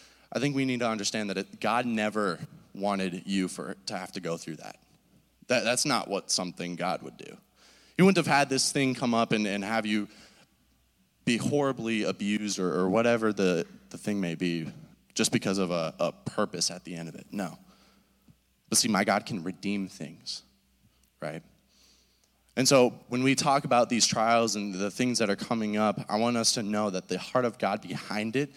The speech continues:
is to help us through it, help us in spite of it, because we live in a broken world,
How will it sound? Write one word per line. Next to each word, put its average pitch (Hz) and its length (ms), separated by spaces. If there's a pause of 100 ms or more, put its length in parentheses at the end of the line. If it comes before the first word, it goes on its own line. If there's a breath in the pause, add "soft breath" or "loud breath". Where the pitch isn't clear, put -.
(200 loud breath)
is - 140
to 120 80
help 120 240
us - 220
through 110 340
it, - 140
help 127 260
us 120 160
in 131 140
spite 110 460
of 92 120
it, - 280 (880 soft breath)
because 120 220
we 117 80
live 107 160
in 104 60
a 98 40
broken 85 340
world, 65 240